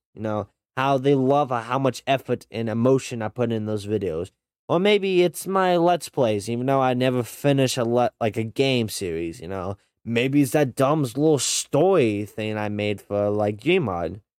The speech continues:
You know, I might call those dumb, but I'll never take those videos down. I never will. Um, I think I took one video down, and it was just a,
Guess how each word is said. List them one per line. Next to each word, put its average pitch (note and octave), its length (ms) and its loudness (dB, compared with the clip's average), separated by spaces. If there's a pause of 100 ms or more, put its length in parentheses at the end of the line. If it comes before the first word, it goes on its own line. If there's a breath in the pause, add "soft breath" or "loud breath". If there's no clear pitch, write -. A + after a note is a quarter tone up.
(380)
You - 60 -8
know, B2+ 220 0 (720)
I - 120 -4
might A3+ 200 0
call G3 160 0
those C3 220 0
dumb, C#3 340 2
but A2+ 100 0
I'll B2 140 2
never D#3 200 2
take C#3 240 -4
those A#2 180 0
videos G#2 320 -2
down. E2 320 -12 (920)
I D#3 80 0
never D#3+ 280 4
will. A2 340 -2 (1120)
Um, B2+ 460 2
I B2 100 -2
think F#3+ 240 2
I E3+ 180 4
took D#3 320 -6
one B2+ 300 0
video C3 240 2
down, A#2+ 380 -2
and - 180 -2
it A#2+ 40 2
was A#2 160 2
just A#2+ 160 -6
a, G#2+ 160 -6